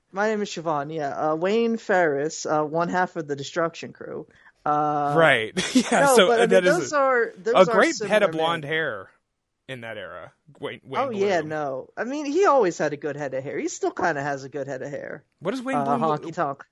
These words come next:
Speaker 2: No, wait, no, Wayne Bloom, though, had a good head
Speaker 1: Oh.
Speaker 2: of blonde hair.
Speaker 1: Oh, he always, yeah, he did too, yeah.
Speaker 2: But yeah,
Speaker 1: He
Speaker 2: Wayne,
Speaker 1: had
Speaker 2: we don't get, we don't have Ferris on the show. We, we, we're missing out on an opportunity to have a Honky Tonk Man.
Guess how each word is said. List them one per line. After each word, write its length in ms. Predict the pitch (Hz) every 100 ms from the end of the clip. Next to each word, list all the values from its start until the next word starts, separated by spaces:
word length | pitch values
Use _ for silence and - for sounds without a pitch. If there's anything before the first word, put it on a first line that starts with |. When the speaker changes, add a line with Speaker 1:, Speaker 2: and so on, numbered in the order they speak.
| -
Speaker 2:
No, 200 | 190 165
wait, 260 | 180 202
no, 140 | 180 151
Wayne 280 | 156 170 147
Bloom, 360 | 151 151 123
though, 320 | 120 - - - _ _ _ -
had 180 | 151
a 40 | 123
good 220 | 127 143
head 100 | - 196
Speaker 1:
Oh. 120 | 160
Speaker 2:
of 60 |
blonde 380 | 139 135 139 123
hair. 120 | 120 107
Speaker 1:
Oh, 160 | 240
he 160 | 196 302
always, 480 | 202 226 180 156 -
yeah, 160 | 185 156
he 140 | 190
did 200 | 185 175
too, 260 | 202 151 139
yeah. 100 | 147
Speaker 2:
But 160 | 185 196
yeah, 180 | 208 127
Speaker 1:
He 40 |
Speaker 2:
Wayne, 200 | 143 254
Speaker 1:
had 80 | 214 _ _ _ _ -
Speaker 2:
we 100 | 254
don't 160 | 277
get, 180 | 240 226
we 60 | 226
don't 100 | 262
have 120 | 240
Ferris 380 | - 302 285 -
on 120 | 190
the 60 | 165
show. 560 | - 147 104 95 98 _ 170
We, 180 | 214
we, 140 | 190 202
we're 160 | 190
missing 260 | 196 208 214
out 40 | 202
on 60 |
an 40 | 196
opportunity 520 | 202 190 214 190 139
to 60 | 131
have 200 | 143 139
a 20 |
Honky 300 | 135 175 160
Tonk 220 | 139 123 113
Man. 400 | 123 131 180